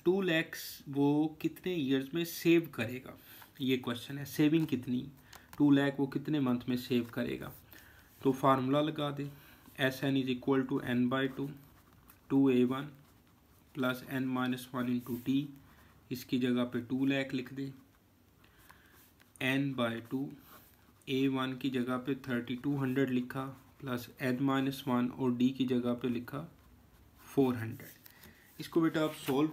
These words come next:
करें तो एन की जो वैल्यू है, इस पर क-, जो है ना, सिंप्लीफाई करें तो ये आ जाएगा फ़ोर लाख और एन ये आ जाएगा ज़ीरो ज़ीरो फ़ोर सिक्स और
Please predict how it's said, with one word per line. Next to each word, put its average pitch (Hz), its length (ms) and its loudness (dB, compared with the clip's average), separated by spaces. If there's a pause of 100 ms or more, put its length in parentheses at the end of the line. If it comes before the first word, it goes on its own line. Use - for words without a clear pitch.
करें 131 320 -2
तो - 220 -8
एन 143 240 0
की 156 120 -2
जो 139 160 4
वैल्यू 131 420 0
है, 120 300 -4 (920)
इस 123 120 -12
पर - 300 -6
क-, 127 200 -4 (420)
जो 127 180 -2
है 127 100 -4
ना, 123 180 2
सिंप्लीफाई 135 600 -2
करें 123 300 -2
तो 127 80 -2
ये 127 80 2
आ 123 60 2
जाएगा 123 340 -4 (120)
फ़ोर 143 340 4
लाख - 380 0 (2250)
और 135 420 -4
एन 139 300 -2 (560)
ये 131 140 2
आ 131 100 4
जाएगा 127 600 2 (520)
ज़ीरो 127 440 0
ज़ीरो 123 340 2 (180)
फ़ोर 123 440 0
सिक्स - 480 -6 (720)
और 117 220 -2